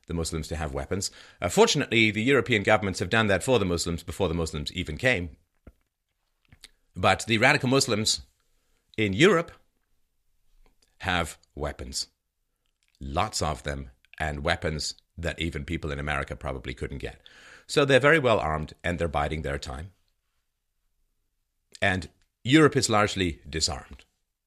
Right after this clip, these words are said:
which means that it's going to be a war of ideas. Now, that's actually better,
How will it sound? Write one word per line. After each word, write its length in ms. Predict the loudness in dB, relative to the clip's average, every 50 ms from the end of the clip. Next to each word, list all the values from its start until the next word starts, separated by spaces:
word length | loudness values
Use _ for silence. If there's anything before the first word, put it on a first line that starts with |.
| _ _ _ _ _ -4 0
which 220 | 0 0 2 4
means 280 | 4 4 4 4 4 4
that 120 | 4 4
it's 120 | 4 2
going 240 | 0 0 0 0 0 -2
to 120 | -4 -2
be 240 | 0 0 0 0 2
a 80 | 2 0
war 320 | 2 2 2 2 2 2
of 100 | 2 0
ideas. 440 | 0 0 0 -2 -4 -4 -4 -6 -4
Now, 120 | -2 -2
that's 260 | 0 0 0 0 2 2
actually 280 | 2 2 0 -4 -4
better, 380 | -4 -4 -4 -4 -4 -4 -8